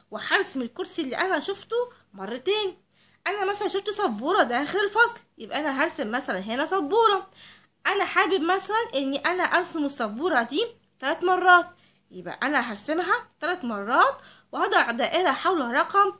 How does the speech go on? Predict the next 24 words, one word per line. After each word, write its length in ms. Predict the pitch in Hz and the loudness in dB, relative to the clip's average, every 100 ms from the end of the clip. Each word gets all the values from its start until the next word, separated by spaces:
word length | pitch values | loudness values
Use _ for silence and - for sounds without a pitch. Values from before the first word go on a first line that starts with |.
| _ - | _ -8
ثلاثة، 440 | 392 214 170 - - _ _ 247 | -4 -4 -6 -14 -20 _ _ -6
وهكذا. 500 | 359 370 233 165 - _ _ _ _ _ _ | -2 -2 -2 -6 -10 _ _ _ _ _ _
هنتقل 380 | 277 440 381 285 | -6 -4 -2 -2
للصفحة 340 | 269 330 294 | -2 -2 -4
اللي 120 | 254 | -4
بعديها، 460 | 196 170 233 339 392 508 - _ _ _ _ - | -4 -6 -4 2 2 2 -2 _ _ _ _ -2
خارج 440 | 320 359 381 415 - _ 330 | 2 4 4 0 -6 _ -2
القاعة. 600 | 403 - 208 160 - - _ _ _ - | -2 -2 -4 -6 -10 -18 _ _ _ -2
ارسم 420 | 466 392 294 233 | -2 -2 -4 0
ما 180 | 262 370 | 2 2
تراه 640 | 320 214 240 311 359 440 466 - _ | 2 0 4 4 4 0 -2 -10 _
عندما 540 | 208 226 233 392 320 208 | -14 -4 0 2 2 2
تخرج 560 | 320 349 359 381 370 - - | 0 0 0 0 -2 -8 -12
من 160 | 302 339 | -6 -4
القاعة 800 | 240 - 285 359 320 392 403 - _ | -4 -4 0 2 4 2 0 -8 _
إلى 160 | 349 349 | -2 0
الهواء 640 | 254 196 196 214 285 330 381 | 0 -4 -6 -2 0 2 0
الطلق. 400 | - 175 147 - _ _ _ _ - _ _ _ | -2 -4 -4 -8 _ _ _ _ -20 _ _ _
هنا 120 | 415 480 | 0 4
يا 180 | 339 240 | 4 2
أصدقائي 600 | 226 - 294 330 381 - _ | -2 -6 -2 0 0 -2 _
كل 220 | - 440 285 | 0 2 4
واحد 320 | 302 - 262 | 4 2 -6
فيكم 400 | - 330 349 | -4 -4 -2